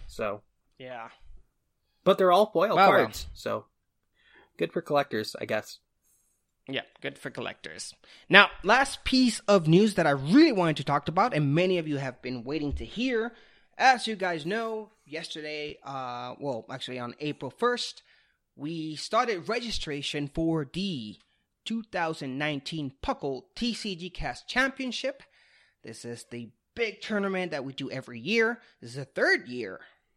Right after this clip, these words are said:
Speaker 2: going around, so it's its third, a-, uh, uh, uh, you know, third year. I don't, third annual? No, that's not right. That doesn't sound right.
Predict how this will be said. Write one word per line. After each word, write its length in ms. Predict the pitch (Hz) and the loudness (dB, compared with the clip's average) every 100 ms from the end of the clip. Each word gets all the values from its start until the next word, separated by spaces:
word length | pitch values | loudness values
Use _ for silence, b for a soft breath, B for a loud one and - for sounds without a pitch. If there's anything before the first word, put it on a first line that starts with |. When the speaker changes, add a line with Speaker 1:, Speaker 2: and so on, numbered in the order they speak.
| _ | _
Speaker 2:
going 360 | 139 127 135 135 | -6 -4 -2 -2
around, 280 | 135 143 - | 0 0 -2
so 100 | 151 | -4
it's 120 | 131 | -6
its 220 | 120 - _ | -8 -14 _
third, 200 | 175 156 | -2 0
a-, 40 | 147 | 0
uh, 680 | 143 123 127 120 95 120 120 _ 135 | -2 -4 -4 -4 -6 -6 -8 _ -10
uh, 40 | |
uh, 200 | 123 110 - _ _ _ | -8 -10 -16 _ _ _
you 180 | - 127 | -16 -14
know, 180 | 120 127 _ | -14 -16 _
third 260 | 139 135 131 | -6 -6 -4
year. 200 | 120 143 | -4 -2
I 80 | 127 | -2
don't, 200 | 120 120 | -2 -4
third 220 | 131 156 143 | -4 -6 -4
annual? 480 | 143 180 202 226 - | -6 -4 -4 -6 -6
No, 160 | 123 | -6
that's 200 | 120 123 | -6 -6
not 120 | 147 117 | -8 -4
right. 200 | 117 123 | -4 -2
That 100 | 117 | -4
doesn't 240 | 127 147 | -2 -2
sound 260 | 143 113 117 | -2 -2 -4
right. 160 | 113 | -6